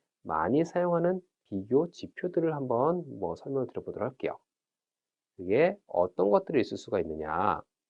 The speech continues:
일단은 첫 번째는요. 동일 기업의 과거 비율입니다. 즉, 추세예요. 올해 재무제표로 비율 분석을 해봤더니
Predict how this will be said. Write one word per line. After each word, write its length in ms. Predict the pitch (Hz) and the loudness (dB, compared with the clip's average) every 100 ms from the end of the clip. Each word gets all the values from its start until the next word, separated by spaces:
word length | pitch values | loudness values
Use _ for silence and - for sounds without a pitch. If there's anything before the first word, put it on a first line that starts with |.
| _ _ _ _ _ _ | _ _ _ _ _ _
일단은 520 | 120 120 135 143 170 165 | -4 0 2 4 2 0
첫 100 | - - - | -10 -10 -6
번째는요. 720 | 208 190 160 135 180 101 - _ _ _ _ _ _ _ _ - | -4 0 2 4 6 4 2 _ _ _ _ _ _ _ _ 0
동일 440 | 127 180 202 202 | 4 6 4 2
기업의 500 | - 113 104 147 160 | 0 0 2 2 0
과거 500 | - - 101 - 156 - | -4 4 4 4 -2 -2
비율입니다. 760 | 107 143 170 113 82 80 - _ _ _ _ _ _ _ _ _ | 0 2 2 0 -2 -4 -8 _ _ _ _ _ _ _ _ _
즉, 260 | - 170 180 _ _ _ | -4 -4 -4 _ _ _
추세예요. 640 | - 254 254 214 123 - - _ _ _ _ _ _ _ _ _ _ _ _ _ | -4 0 2 2 2 -4 -10 _ _ _ _ _ _ _ _ _ _ _ _ _
올해 300 | 123 143 185 | 6 8 6
재무제표로 840 | 180 117 135 139 135 117 117 143 160 | 4 2 2 0 2 2 6 6 4
비율 240 | - 110 | 0 0
분석을 320 | 107 107 107 151 | 0 0 0 0
해봤더니 680 | 151 135 104 160 147 82 | -2 -2 0 2 2 2